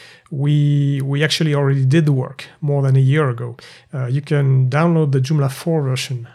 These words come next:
of W B M from the, uh, development versions downloads page. Uh, but I never released, uh, this version publicly, exactly for the reason I'm, I, I just explained.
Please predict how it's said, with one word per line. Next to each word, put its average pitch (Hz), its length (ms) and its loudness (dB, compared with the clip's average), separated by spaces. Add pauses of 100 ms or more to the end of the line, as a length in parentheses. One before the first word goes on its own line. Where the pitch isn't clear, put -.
of 135 160 -4
W 135 300 0
B 123 80 -2
M 160 160 -2
from 147 320 -2
the, 143 280 0
uh, 139 180 -2
development 151 580 -4
versions 131 760 -4
downloads 131 440 0
page. 143 360 -6 (480)
Uh, 139 320 -2 (200)
but 156 160 -4
I 147 120 0
never 156 280 4
released, 160 600 2 (160)
uh, 143 240 -8
this 143 220 -4
version 135 380 -2
publicly, 156 560 -2
exactly 147 500 -4
for 135 420 -4
the 147 120 -6
reason 139 300 0
I'm, 135 400 -4
I, 135 360 -8
I 143 60 -6
just 135 240 -6
explained. 131 340 -8